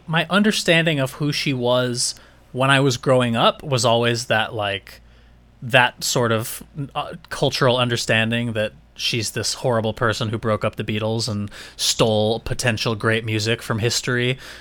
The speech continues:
Uh, that was sort of my dad's viewpoint, and,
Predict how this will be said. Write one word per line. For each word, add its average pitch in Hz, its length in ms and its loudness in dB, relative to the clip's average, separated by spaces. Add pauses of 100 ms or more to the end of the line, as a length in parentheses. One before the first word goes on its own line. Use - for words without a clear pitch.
(180)
Uh, 104 380 2 (100)
that 120 160 0
was 120 140 0
sort 113 260 2
of 107 320 -4 (460)
my 110 180 2
dad's 110 440 2
viewpoint, 123 720 0
and, 107 260 -2